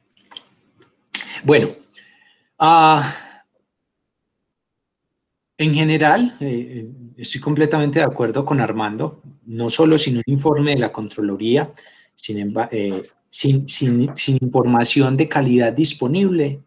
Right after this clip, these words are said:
este modelo es un modelo vacío, básicamente. De hecho,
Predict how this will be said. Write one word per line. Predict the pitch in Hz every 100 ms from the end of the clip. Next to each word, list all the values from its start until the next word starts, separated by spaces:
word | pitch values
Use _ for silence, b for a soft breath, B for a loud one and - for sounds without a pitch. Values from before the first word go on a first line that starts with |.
| _ _ _ _ _ _ _ _ _ -
este | 127 - 151
modelo | 151 196 190 180 - _ -
es | 113 -
un | 123
modelo | 123 120 127
vacío, | 143 143 202 - - _ _ _
básicamente. | - 101 135 - 151 165 139 - _ _ _ _ _ -
De | 139
hecho, | 180 - 95